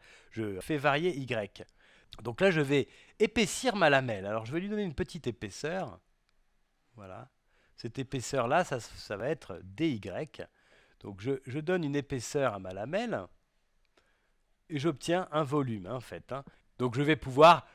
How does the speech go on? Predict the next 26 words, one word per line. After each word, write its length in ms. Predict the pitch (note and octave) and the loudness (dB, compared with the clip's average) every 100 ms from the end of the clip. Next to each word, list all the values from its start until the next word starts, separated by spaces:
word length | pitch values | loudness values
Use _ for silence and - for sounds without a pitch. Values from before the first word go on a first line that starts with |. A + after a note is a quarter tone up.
| _ | _
calculer 400 | - D#3 - E3+ | 2 2 4 4
le 100 | D3 | 4
volume 640 | C3 D3 E3 G3 B3 F3+ F#2+ F2 | 6 6 6 6 4 2 0 -8
de 140 | F#2+ C#3+ | -8 -4
cette 280 | - D3+ - | 0 0 4
lamelle 540 | A#2+ E3 C#4 C4+ D3+ - - - _ | 4 6 4 4 0 -4 -20 -20 _
simplement 520 | - F3+ F3+ F3+ A#3+ | 0 2 4 6 6
en 40 | |
multipliant 560 | G3+ F3 - - C#3+ F#3+ | 4 0 -6 -2 2 2
par 340 | - D3+ C3+ | 6 4 4
D 200 | G#2+ A#2 D#3+ | -4 -4 -4
Y. 560 | C3+ A2 G2+ E2+ - - _ - - | -4 -8 -8 -10 -18 -20 _ -20 -10
Voilà. 240 | F#2+ D#2+ - _ _ _ _ _ - - - | -10 -10 -16 _ _ _ _ _ -20 -10 2
Alors 320 | A#2+ A#2 - | 4 4 0
maintenant, 560 | D3 D#3 E3+ E3+ D3 - - - _ - | 2 2 4 2 2 -6 -20 -20 _ -20
je 160 | - G#2+ | -6 -2
vais 360 | C#3+ C#3 A#2+ G2 | 2 2 2 -2
faire 360 | - D3+ C3+ | -2 2 2
une 100 | A2 | 0
somme. 600 | G#2+ - D3+ E3+ G#3+ A2+ F2 - _ | -6 2 6 6 4 -2 -4 -16 _
Je 120 | - G2 | -18 -10
vais 120 | G#2+ | -6
imaginer 480 | C3 C3 C3+ D3 C#3+ | -2 -2 -2 -4 -4
que 140 | A#2+ | -6
ces 180 | - G#2+ | -8 -10
volumes 480 | G2+ A#2+ C#3 A#2 | -6 -6 -4 -6